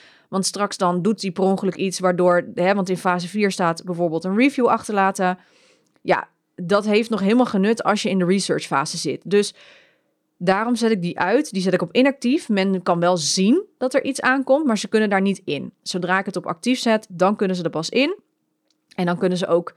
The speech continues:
daarmee aan de slag. Maar tot die tijd kan ik het dus dichtzetten. Ehm, maar hebben ze dus wel het overzicht van, "Hey, zi-, dit zit er in een project, dit kan ik verwachten." Ehm,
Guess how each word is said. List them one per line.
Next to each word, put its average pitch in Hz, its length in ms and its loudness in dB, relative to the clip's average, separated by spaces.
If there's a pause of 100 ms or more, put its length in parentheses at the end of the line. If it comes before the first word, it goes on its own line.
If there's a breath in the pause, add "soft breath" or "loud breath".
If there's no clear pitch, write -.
(220 soft breath)
daarmee 165 320 -2
aan 156 80 -4
de 160 60 -6
slag. - 280 -8
Maar 196 140 -4
tot 302 120 -4
die 294 100 -8
tijd 247 220 2
kan 220 140 -2
ik 202 60 -4
het 170 100 -14
dus 160 140 -8
dichtzetten. 220 640 -2 (440 loud breath)
Ehm, 180 340 2
maar 185 180 0
hebben 202 200 2
ze 185 80 -4
dus 165 140 -2
wel 170 140 2
het 196 200 -4
overzicht 214 720 2
van, 185 140 -4
"Hey, 170 340 2
zi-, 196 360 -2
dit 214 200 2
zit 269 140 -6
er 262 60 -4
in 240 60 -2
een 233 80 -2
project, 190 360 0
dit 196 140 0
kan 208 120 -2
ik 196 80 -4
verwachten." 165 600 -2 (400 soft breath)
Ehm, 160 460 -4